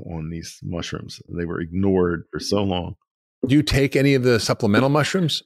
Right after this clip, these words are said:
Speaker 2: as
Speaker 1: I do.
Speaker 2: powders or?
Speaker 1: I, I, I take capsules of, uh, mostly capsules of, uh, lion's mane, cordyceps.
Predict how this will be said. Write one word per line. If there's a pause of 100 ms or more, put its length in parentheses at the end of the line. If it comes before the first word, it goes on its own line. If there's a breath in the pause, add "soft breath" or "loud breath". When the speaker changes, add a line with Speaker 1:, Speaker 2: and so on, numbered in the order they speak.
(120)
Speaker 2:
as
Speaker 1:
I
do.
Speaker 2:
powders
or?
Speaker 1:
I, (240)
I,
I
take
capsules
of,
uh,
mostly
capsules
of,
uh,
lion's
mane,
cordyceps.